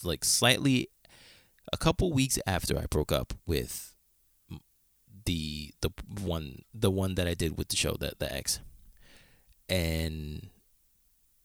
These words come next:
we, you know, we talked, uh, and it was, it was really cool.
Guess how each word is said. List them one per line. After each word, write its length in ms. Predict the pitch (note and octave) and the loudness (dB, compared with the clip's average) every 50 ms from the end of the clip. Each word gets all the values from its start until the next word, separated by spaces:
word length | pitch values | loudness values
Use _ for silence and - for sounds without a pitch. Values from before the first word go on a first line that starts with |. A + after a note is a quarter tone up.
| _ _ _ - | _ _ _ -8
we, 580 | - F2+ E2+ E2 D#2+ D#2+ D#2+ D#2+ E2 F2 F2 - _ _ _ | -2 0 2 2 2 0 -2 -4 -6 -6 -8 -10 _ _ _
you 120 | - F2+ E2 | -8 -4 -2
know, 80 | D#2 | -2
we 160 | C#2+ D2 D2 | -2 -2 0
talked, 560 | - - - G#2+ B2+ E3 F#3 - - - - - - - - - - _ _ - - - | 0 0 0 0 0 0 -2 -4 -6 -6 -6 -8 -12 -14 -16 -18 -20 _ _ -12 -6 -2
uh, 200 | F2 E2+ D2 - | -2 -2 -2 -2
and 220 | - - E2+ D#2+ D#2 | -2 -4 -4 -4 -6
it 120 | D2+ D2 | -8 -8
was, 180 | D#2+ E2 F2 - - | -8 -8 -10 -8 -4
it 60 | - | -4
was 300 | E2+ D2+ C#2 - - - - - - | -4 -2 -2 -6 -8 -10 -14 -10 -4
really 220 | F#2 D#2+ F#2 - | 0 2 2 2
cool. 400 | - - - E2 D#2+ D#2+ G2 A#2 | 0 0 0 2 2 2 0 -2